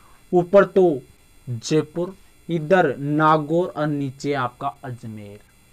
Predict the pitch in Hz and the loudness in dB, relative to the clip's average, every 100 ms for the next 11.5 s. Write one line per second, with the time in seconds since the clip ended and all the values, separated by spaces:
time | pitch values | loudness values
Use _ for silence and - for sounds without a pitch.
0 | - - - 175 196 247 247 233 226 220 | -20 -16 2 6 6 6 4 4 4 6
1 | 226 202 202 196 127 - 147 147 151 147 | 6 6 4 2 -2 -2 0 0 0 -2
2 | 147 147 139 - 147 135 135 156 - - | -2 -4 -6 -10 -10 -10 -12 -16 -20 -20
3 | _ _ _ _ 208 208 208 240 247 233 | _ _ _ _ 8 10 10 8 8 8
4 | 214 208 196 180 196 190 196 185 190 - | 8 8 4 4 4 4 4 4 0 -6
5 | _ - 147 165 151 156 175 170 151 139 | _ -10 -2 0 0 -2 0 0 0 -2
6 | 135 135 139 143 143 151 143 - 123 127 | -4 -4 -4 -4 -4 -8 -10 -10 -8 -10
7 | - - - 214 220 - 240 226 226 202 | -16 -20 0 4 4 4 4 4 6 6
8 | 196 196 196 - - - 165 180 170 160 | 6 4 -2 -8 -8 -2 -2 -2 -4 -2
9 | 131 123 120 117 113 110 101 101 - - | 0 0 -2 -4 -6 -8 -12 -18 -20 -20
10 | _ _ - _ - 160 196 190 170 139 | _ _ -20 _ -8 -4 -2 0 2 2
11 | 143 147 143 143 143 | -2 -4 -6 -6 -10